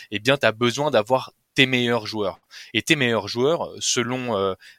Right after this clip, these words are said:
euh, le théorème Boss du moment, c'est avec les joueurs qui, qui ont été titulaires samedi. Donc moi, je peux pas vraiment lui en vouloir d'avoir reconduit les mêmes personnes. Euh, là où je peux lui en vouloir, c'est,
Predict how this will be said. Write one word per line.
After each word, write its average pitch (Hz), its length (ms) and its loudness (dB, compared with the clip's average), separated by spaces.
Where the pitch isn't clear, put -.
euh, 101 140 -10
le 107 140 -6
théorème 117 600 4
Boss 120 280 2
du 101 120 -12
moment, 107 380 -4
c'est 139 380 0
avec 113 300 2
les 107 100 -4
joueurs 127 260 0
qui, 107 300 -6
qui - 80 -6
ont 107 80 -10
été 113 160 -8
titulaires 131 460 -2
samedi. 156 340 -4
Donc 120 160 -10
moi, 180 100 0
je 175 60 -6
peux - 100 -6
pas 202 140 0
vraiment 156 300 -2
lui 123 100 -4
en 117 100 0
vouloir 131 340 0
d'avoir 110 240 0
reconduit 120 460 -6
les 117 120 -2
mêmes 113 200 -6
personnes. 165 460 -2
Euh, 113 180 -2
là 131 140 2
où 151 80 0
je 123 100 -4
peux - 160 -4
lui 120 140 -4
en 123 100 2
vouloir, 127 480 0
c'est, 110 300 -2